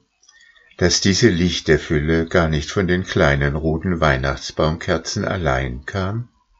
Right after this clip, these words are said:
Hell, ganz hell dahinten leuchtete auch das Licht,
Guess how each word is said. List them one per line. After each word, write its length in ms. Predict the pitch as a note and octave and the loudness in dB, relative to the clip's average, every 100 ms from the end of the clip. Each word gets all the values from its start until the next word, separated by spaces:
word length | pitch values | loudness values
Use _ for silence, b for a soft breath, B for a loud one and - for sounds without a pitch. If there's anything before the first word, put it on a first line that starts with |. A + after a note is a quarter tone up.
| _ b b b b b _ _ _ | _ b b b b b _ _ _
Hell, 440 | - G#2 B2 D#2+ - _ _ _ _ _ _ _ _ - | -2 4 4 4 -6 _ _ _ _ _ _ _ _ 0
ganz 500 | A2 C#3+ D3+ - - | 2 2 0 -4 -4
hell 320 | - G#2 F2+ D2+ | 2 4 4 2
dahinten 760 | C#2+ D#2+ E2 F2 - F2 F#2 B B | 0 0 -2 -4 -8 -10 -10 B B
leuchtete 580 | F2+ A2 A#2+ B2+ B2 - | 6 6 6 2 2 2
auch 160 | A#2+ A#2+ | 2 2
das 300 | A2+ - - | 0 0 2
Licht, 560 | F#2 A2+ - - - | 2 2 -2 -12 -16